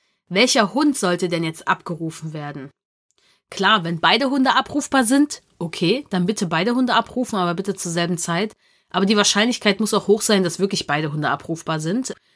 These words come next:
Das ist halt eh so ein Thema. Dazu braucht es ein gutes Rückruftraining.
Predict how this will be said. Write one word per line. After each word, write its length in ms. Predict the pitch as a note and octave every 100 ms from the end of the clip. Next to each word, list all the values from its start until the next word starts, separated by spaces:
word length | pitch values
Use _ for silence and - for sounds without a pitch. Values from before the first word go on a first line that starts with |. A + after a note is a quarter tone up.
| _ -
Das 200 | F3 -
ist 180 | -
halt 140 | D#3+ E3
eh 100 | G3+
so 120 | G3+
ein 120 | F3+
Thema. 460 | E3 F#3 F#3 G#3+ C4 _ _ _ _
Dazu 240 | - F#3+ G#3
braucht 200 | F3+ F#3
es 100 | G3+
ein 60 |
gutes 300 | G3 F#3 -
Rückruftraining. 800 | F#3+ G3 G3+ G#3 G3 F#3+ G#3+ B3